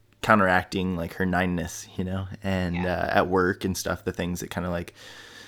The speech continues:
Speaker 1: she knows now. She's like, "Oh, this is just part of who I am. Now I gotta combat that, and this is how I do that." And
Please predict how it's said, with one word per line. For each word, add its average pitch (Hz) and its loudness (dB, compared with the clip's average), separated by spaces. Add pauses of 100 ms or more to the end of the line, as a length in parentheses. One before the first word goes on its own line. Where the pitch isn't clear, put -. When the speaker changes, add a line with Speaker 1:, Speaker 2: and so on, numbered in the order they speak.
(240)
Speaker 1:
she - 2
knows 92 4
now. 90 2
She's 87 -4
like, 85 -6
"Oh, 113 4
this 92 -2
is 92 -4
just - -4
part 98 4
of 92 0 (120)
who 104 2
I 92 2
am. 101 2
Now 87 0
I 90 0
gotta 87 -2
combat 85 -4
that, 85 -2
and 95 -4
this 90 -6
is 87 -10
how 85 -4
I 85 -2
do 92 -6
that." 85 -6
And 85 -6